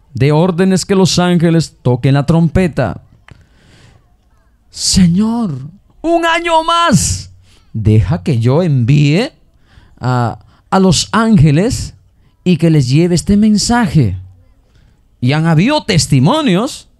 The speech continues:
Amén. Han habido testimonios. ¿Usted ha escuchado?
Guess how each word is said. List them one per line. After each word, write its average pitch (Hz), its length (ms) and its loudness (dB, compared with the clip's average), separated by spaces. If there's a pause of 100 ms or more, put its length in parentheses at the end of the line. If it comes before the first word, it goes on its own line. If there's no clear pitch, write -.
(1080)
Amén. 185 480 -2 (400)
Han 135 140 2
habido 139 300 2
testimonios. 202 920 -2 (840)
¿Usted 117 200 -2
ha - 20 2
escuchado? 180 680 -2